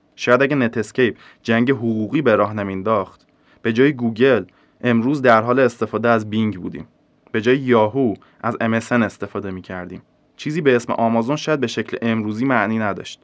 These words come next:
شاید هم دنیای موبایل الان تحت سلطه مایکروسافت بود و خیلی از شرایط‌های دیگه. مایکروسافت طی نبردش با نتاسکیپ درگیر مسائلی شد که نحوه تصمیم گیری مایکروسافت رو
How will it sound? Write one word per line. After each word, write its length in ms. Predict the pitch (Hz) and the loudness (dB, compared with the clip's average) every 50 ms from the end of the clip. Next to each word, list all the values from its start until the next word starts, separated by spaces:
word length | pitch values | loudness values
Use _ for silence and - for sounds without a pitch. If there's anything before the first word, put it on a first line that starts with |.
| _ _ _ _ _ | _ _ _ _ _
شاید 240 | - 139 135 139 | 0 2 2 4
هم 140 | 156 156 151 | 4 2 2
دنیای 340 | 131 120 117 117 117 127 147 | 0 0 2 2 2 0 0
موبایل 480 | 147 131 117 110 107 113 123 135 135 143 | 0 -2 -2 0 2 2 2 2 2 4
الان 480 | 131 120 104 101 113 117 107 98 92 - | 4 4 2 2 0 0 0 -2 -4 -2
تحت 260 | - 127 123 131 147 | -2 -2 -2 0 -4
سلطه 540 | 135 - - 117 110 107 107 - - 139 147 | -6 -4 -2 -2 -2 -2 -2 -4 -4 -2 0
مایکروسافت 680 | 139 120 107 101 - - 98 - - 120 127 - _ _ | 2 2 2 0 -2 -8 -10 -2 0 0 0 0 _ _
بود 120 | 120 113 | -6 -4
و 40 | 107 | -4
خیلی 400 | - - - 151 151 147 143 135 | -6 -4 -4 -4 -2 0 0 2
از 200 | 113 104 - - | 2 0 0 -2
شرایط‌های 400 | - 101 95 95 - - 107 107 | -4 -4 -4 -4 -4 -4 -6 -6
دیگه. 320 | 95 95 87 - 87 82 - _ _ | -6 -8 -10 -12 -12 -12 -12 _ _
مایکروسافت 640 | 135 143 160 156 - 160 156 - - 196 202 - - | 0 0 0 0 -2 -6 -4 0 0 -2 -2 0 -2
طی 120 | 185 196 | -2 0
نبردش 680 | 202 185 156 135 131 127 131 139 160 165 165 165 - | 2 2 4 4 6 6 6 4 4 2 0 -4 -4
با 120 | - 123 117 | -2 0 0
نتاسکیپ 680 | 117 113 117 - 110 104 - - - 139 127 107 95 - _ _ _ _ _ | 0 0 0 -2 -4 -6 -4 -2 0 2 2 2 0 -6 _ _ _ _ _
درگیر 480 | 131 131 131 131 139 135 143 160 180 | 2 2 2 2 0 -4 -4 -4 -2
مسائلی 720 | 175 160 143 123 120 117 - - 113 110 113 127 131 113 | -2 0 2 2 2 2 0 -2 0 2 2 2 0 0
شد 340 | 101 - - 95 95 90 - | -4 -6 -6 -6 -6 -6 -6
که 100 | - 123 | -4 -4
نحوه 420 | 123 123 127 120 123 127 127 143 165 | 0 0 0 0 0 -2 -4 -4 -4
تصمیم 680 | 160 - - 127 120 117 - - - 120 113 113 110 | -6 -6 -4 -4 -4 -4 -6 -8 -4 -4 -2 -2 -2
گیری 320 | 101 107 110 107 127 147 | -4 -6 -6 -4 -4 -4
مایکروسافت 840 | 151 139 123 113 110 110 - - 107 - - - 123 139 139 - - - | -2 0 0 0 -2 -2 -6 -12 -12 -10 -4 -2 -2 -2 -2 -6 -14 -12
رو 260 | 98 98 92 92 | -8 -8 -8 -8